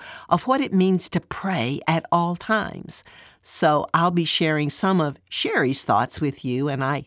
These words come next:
highly recommend the book. When you think of praying, what comes to your mind? Do you see prayer as a time when you must be quiet, either sit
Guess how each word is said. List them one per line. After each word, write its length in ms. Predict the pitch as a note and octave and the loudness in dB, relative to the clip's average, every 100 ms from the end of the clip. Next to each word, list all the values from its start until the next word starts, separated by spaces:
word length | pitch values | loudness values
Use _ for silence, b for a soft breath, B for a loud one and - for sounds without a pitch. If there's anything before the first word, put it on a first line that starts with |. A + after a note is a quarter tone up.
| _ | _
highly 520 | - A3 G#3 B2 A#2+ | -2 0 2 0 -6
recommend 520 | A2 - C3+ C3 A#2+ | -8 -6 -4 -4 -4
the 60 | C3 | -6
book. 380 | B2 A2+ - - b b b b b b b b _ _ | -6 -8 -12 -20 b b b b b b b b _ _
When 160 | - G3+ | 0 2
you 80 | |
think 300 | A3 G#4 G#4 | 2 0 0
of 180 | F3+ - | -2 -6
praying, 400 | - D#3+ C#3 E3 | -4 -2 0 0
what 160 | A3 - | 0 -2
comes 300 | - G3+ - | -2 -2 -4
to 120 | E3+ | -4
your 120 | D3 | -2
mind? 520 | C3 C3 - - - - b b b - | -2 -2 -4 -10 -16 -20 b b b -2
Do 100 | E3+ | 0
you 140 | G#3 | 2
see 260 | A3+ - A#3 | 0 0 -2
prayer 500 | - F#3+ E3+ E3 E3+ | -4 -2 0 0 0
as 160 | E3 D3+ | -2 -2
a 60 | D#3 | -8
time 420 | - D#3 D#3 D#3+ | -4 0 2 2
when 160 | D#3+ | 2
you 140 | D#3 D#3+ | 2 2
must 320 | D3+ D3 - | 0 -2 -6
be 120 | C3+ | -8
quiet, 960 | C3+ - - B2+ C3+ D3 F3 G#3 - - B B B B _ | -8 -10 -4 -2 0 -2 -2 -4 -10 -14 B B B B _
either 260 | D#3 D#3+ E3+ | -2 0 -2
sit 560 | - - - E3+ F3 | -2 -2 0 0 -2